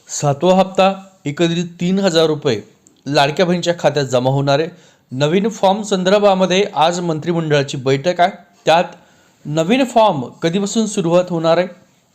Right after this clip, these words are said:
काय अटी असणार आहेत, नवीन काही शर्ती असणार आहे का, नवीन प्रसिद्धीपत्रक कुठलं असणार आहे, हे सर्व माहिती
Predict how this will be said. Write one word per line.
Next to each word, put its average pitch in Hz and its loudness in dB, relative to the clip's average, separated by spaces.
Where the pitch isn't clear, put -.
काय 175 4
अटी 185 -2
असणार 190 2
आहेत, 190 2
नवीन 170 0
काही 175 2
शर्ती 170 -2
असणार 175 0
आहे 175 -2
का, 175 0
नवीन 165 0
प्रसिद्धीपत्रक 190 -4
कुठलं 165 -2
असणार 170 -2
आहे, 180 -2
हे - -6
सर्व 226 0
माहिती 175 -4